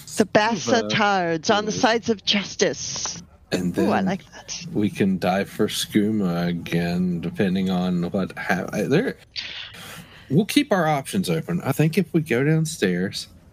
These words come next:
Speaker 3: we
Speaker 2: Okay, do, do you want me to just sneak down and get a look, or, or would you like to go with me? I mean, I, I'm, I'm pretty sneaky.
Speaker 3: Uh,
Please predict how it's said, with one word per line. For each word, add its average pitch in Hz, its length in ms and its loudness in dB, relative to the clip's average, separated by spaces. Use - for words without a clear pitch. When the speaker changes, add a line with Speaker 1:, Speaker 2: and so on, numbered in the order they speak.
Speaker 3:
we 110 360 2
Speaker 2:
Okay, 240 260 4
do, 240 180 -6
do - 240 -2
you 262 160 2
want 269 160 0
me 285 80 2
to 277 80 2
just - 220 -4
sneak 262 280 -2
down 233 220 2
and 220 80 -2
get 214 100 4
a 208 60 2
look, 214 260 0
or, 190 400 0
or 202 180 0
would 190 280 -2
you 196 60 2
like 165 180 2
to 180 80 -8
go 160 120 -2
with - 220 -6
me? - 100 -10
I 190 100 4
mean, 190 160 2
I, 190 120 2
I'm, 349 180 0
I'm 302 100 2
pretty 214 220 -6
sneaky. - 440 -8
Speaker 3:
Uh, 95 340 2